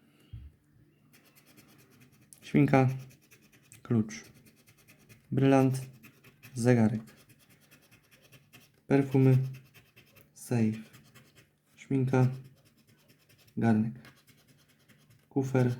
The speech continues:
Szpinka. Aj, nie widzicie. Moneta. Worek.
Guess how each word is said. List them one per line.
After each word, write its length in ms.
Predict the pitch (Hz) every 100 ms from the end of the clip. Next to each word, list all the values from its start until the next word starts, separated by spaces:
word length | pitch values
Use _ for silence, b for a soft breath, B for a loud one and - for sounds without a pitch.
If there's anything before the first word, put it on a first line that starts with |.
| - _ _ _ _ _ - _ - _ _ _
Szpinka. 540 | - 131 117 - - - _ - -
Aj, 180 | 127 - -
nie 120 | 120
widzicie. 340 | 107 107 - - _ _ _ _ _ _ _ _ _ _ _ _ _ _ _ _ _ _ _ _ _ _ - - _ _ _ - _ _ _ - _ 127
Moneta. 540 | 127 131 131 131 123 - - _ _ _ _ - _ - _ _ _
Worek. 420 | 117 110 110 -